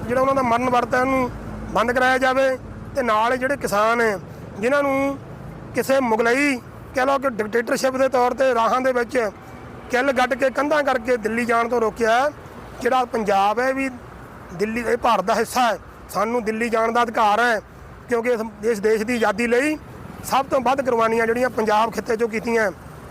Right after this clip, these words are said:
ਅਸੀਂ ਬੇਨਤੀ ਕਰਦੇ ਹਾਂ ਕਿ ਸਾਡੀਆਂ ਜਿਹੜੀਆਂ ਹੱਕੀ ਮੰਗਾਂ ਹੈ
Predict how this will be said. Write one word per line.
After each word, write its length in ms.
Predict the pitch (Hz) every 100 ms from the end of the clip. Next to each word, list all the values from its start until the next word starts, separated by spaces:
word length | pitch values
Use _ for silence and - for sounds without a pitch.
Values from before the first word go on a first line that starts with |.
| - - -
ਅਸੀਂ 160 | 196 240
ਬੇਨਤੀ 360 | 233 247 277
ਕਰਦੇ 340 | 269 254 262 262
ਹਾਂ 180 | 240 190 - - - -
ਕਿ 80 | 226
ਸਾਡੀਆਂ 360 | 214 214 233
ਜਿਹੜੀਆਂ 340 | 233 254 247 196
ਹੱਕੀ 280 | 202 240
ਮੰਗਾਂ 320 | 226 208 214 262
ਹੈ 140 | 285